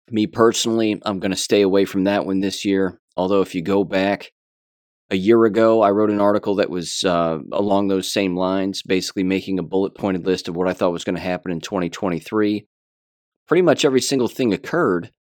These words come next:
for the most part, except for the fact that the shots never got pulled off of the market. I was kind of expecting that to happen, although I would say the next best thing occurred, which is more people have woken up to the fact that the shots are killing people, and, uh, less people are taking them now more than ever,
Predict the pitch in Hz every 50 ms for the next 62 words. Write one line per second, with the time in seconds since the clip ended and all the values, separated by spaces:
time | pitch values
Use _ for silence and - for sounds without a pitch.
0 | _ _ _ _ _ - - 143 131 117 110 107 101 95 - - - 117 101 107
1 | 135 143 - - - 107 - - - 113 - - 120 104 104 - - - 110 107
2 | 98 - 101 82 - 95 - - - 110 104 101 - - - 110 98 92 98 85
3 | 101 90 - - - 110 101 101 104 95 90 - 98 87 87 87 92 95 101 95
4 | - 123 120 - _ _ _ _ _ _ _ _ _ _ _ _ _ _ _ _
5 | _ - 107 104 104 - - 127 117 110 98 98 - - - - 120 107 - -
6 | 101 95 95 101 104 101 - 98 - 113 104 104 - - 120 120 123 123 _ _
7 | _ _ - 107 104 98 110 107 104 101 98 98 98 95 - _ _ _ _ _
8 | _ _ _ _ _ _ _ _ _ - - 107 104 101 110 104 85 - 123 110
9 | 101 107 104 101 98 - - - 92 80 - - - 131 147 156 139 101 - -
10 | 101 95 98 113 120 110 101 - - 107 92 90 107 107 101 95 - 107 98 -
11 | 101 98 87 - 101 101 95 - 98 95 101 98 - - - 92 - - 104 92
12 | 87 - - 87 73 92 90 - - 113 98 90 - - 85 80 - 131 127 110
13 | 95 87 - - 90 90 - 113 113 117 - _ _ - 95 98 98 98 98 98
14 | 92 101 98 95 92 90 92 104 104 - - - 113 - - 104 95 92 - -
15 | 110 101 - 110 107 98 95 98 95 95 101 101 101 98 98 98 95 92 87 92
16 | 95 110 113 76 62 - -